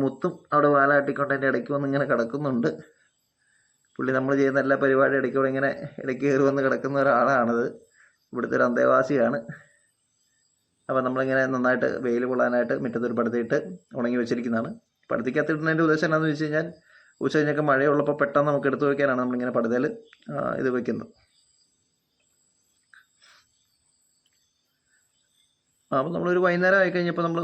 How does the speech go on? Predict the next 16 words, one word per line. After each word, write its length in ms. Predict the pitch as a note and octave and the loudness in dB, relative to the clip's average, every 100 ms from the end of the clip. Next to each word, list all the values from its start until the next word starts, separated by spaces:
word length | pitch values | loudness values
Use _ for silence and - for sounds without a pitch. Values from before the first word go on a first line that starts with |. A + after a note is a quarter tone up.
| D3+ | -2
ഒന്നുകൂടെ 220 | D#3 E3 | -2 -2
അതിൻ്റെ 140 | D#3+ D#3+ | -2 0
ബാക്കി 200 | D3 D#3 | 0 0
വീഡിയോ 180 | D3 D3+ C#3+ | 0 0 0
എടുത്താണ്. 300 | C3+ B2 C3 - | 0 0 -2 -6
അല്പം 180 | C3 B2+ | -8 -4
ഉണങ്ങി 200 | B2+ C3 C3+ | -2 -2 -2
തുടങ്ങി. 220 | A#2+ C#3 - - _ _ - _ D#3+ | -4 -4 -6 -14 _ _ -20 _ -4
ഒരു 80 | D#3 | 0
ഒരാഴ്ചയൊക്കെ 420 | F3 E3+ F#3 F3+ | 2 2 0 0
ആയിട്ട് 160 | F3+ F3+ | 0 0
ഉണങ്ങി 160 | E3+ E3 | -2 0
കഴിയുമ്പോഴത്തേക്കും 400 | E3+ D#3+ D#3+ D#3+ | -2 -2 -2 -2
നമുക്ക് 160 | D#3 D#3 | -2 0
ഈ 20 | D#3 | 2
ചകിരിക്കകത്ത് 520 | C#3+ D3 D3+ D3 | 2 2 0 -2